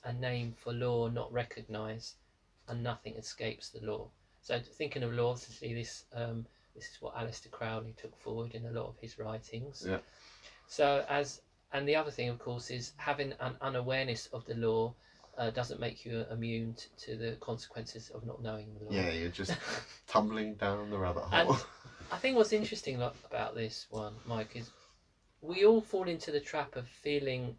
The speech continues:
Speaker 1: at times a victim of life, as if life is happening to us, or as if we're just, you know, we're going through a particular period and we're having a lot of misfortune. So I feel it's important when we're feeling that to make ourselves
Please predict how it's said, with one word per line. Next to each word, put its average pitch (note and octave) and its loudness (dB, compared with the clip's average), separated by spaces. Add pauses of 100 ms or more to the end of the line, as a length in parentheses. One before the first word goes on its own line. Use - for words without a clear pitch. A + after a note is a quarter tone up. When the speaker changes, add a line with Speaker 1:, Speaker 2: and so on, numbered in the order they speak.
Speaker 1:
at B2 -6
times A2+ 0 (880)
a C3 -4
victim B2 -2
of A2 -2
life, A2 0 (500)
as D3 4
if D#3 0
life C#3+ 2
is - -8
happening A#2 -4
to A2+ -4
us, A2 -6
or C3 2
as C3+ 0
if C#3 -2
we're C3 -2
just, - -6 (600)
you C#3+ -2
know, A#2+ 2
we're B2 0
going B2+ 2
through B2 -2
a - -2
particular B2 -6
period B2 0
and B2 -6
we're B2 0
having B2+ -2
a B2 0
lot B2 2
of A#2+ -4
misfortune. B2 -2 (220)
So - 0
I D#3 4
feel E3+ 4
it's E3 -2
important E3+ 4
when D#3 0
we're D3+ 2
feeling D#3+ 0
that A2+ 0
to - -12
make C#3 -2
ourselves C3 -2